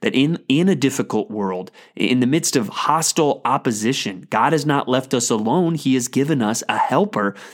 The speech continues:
and that helper is going to give us power. So we should not fear, but we should be powerful.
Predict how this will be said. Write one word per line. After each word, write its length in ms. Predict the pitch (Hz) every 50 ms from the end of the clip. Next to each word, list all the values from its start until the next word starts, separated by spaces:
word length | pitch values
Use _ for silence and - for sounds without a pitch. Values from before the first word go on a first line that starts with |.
| - -
and 180 | - 113 127
that 180 | 135 135 - -
helper 460 | - - - 180 240 240 131 120 113
is 220 | - - 113 - -
going 300 | - 117 131 151 151 -
to 100 | - 117
give 280 | 117 123 123 131 131 -
us 360 | - 110 113 117 - - - - _ _ _ _ _ _ _
power. 540 | - - - - 120 117 - 101 90 80 - _ _ _ _ _ _ _ _ _ - -
So 220 | - - 143 123 117
we 240 | - - 117 131
should 240 | 123 - 156 156 151
not 280 | 147 139 127 120 - - - _ _
fear, 680 | - - - - - 226 240 202 120 107 107 135 156 - - - _ -
but 120 | 127 123
we 160 | - 147 180 170
should 260 | - - 160 151 131
be 360 | 143 143 143 139 135 135 - _ - - _ _ _ _ _ _ -
powerful. 720 | - - 135 147 170 165 147 117 - - 123 120 -